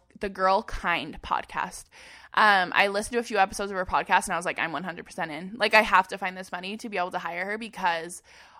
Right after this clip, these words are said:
I need her in my life." Listen to her podcast and see how you feel,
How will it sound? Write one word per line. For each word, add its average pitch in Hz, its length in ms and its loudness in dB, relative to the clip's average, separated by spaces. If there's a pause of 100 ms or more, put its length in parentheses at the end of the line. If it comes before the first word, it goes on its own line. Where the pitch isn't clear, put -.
(100)
I 185 220 2
need 185 420 -8
her 226 200 2
in 233 100 0
my 190 140 -2
life." 170 400 -8
Listen 285 260 0
to 392 80 0
her 359 120 2
podcast 240 440 2
and 196 140 -10
see 214 140 -8
how 208 100 -2
you 190 160 -4
feel, 190 320 -6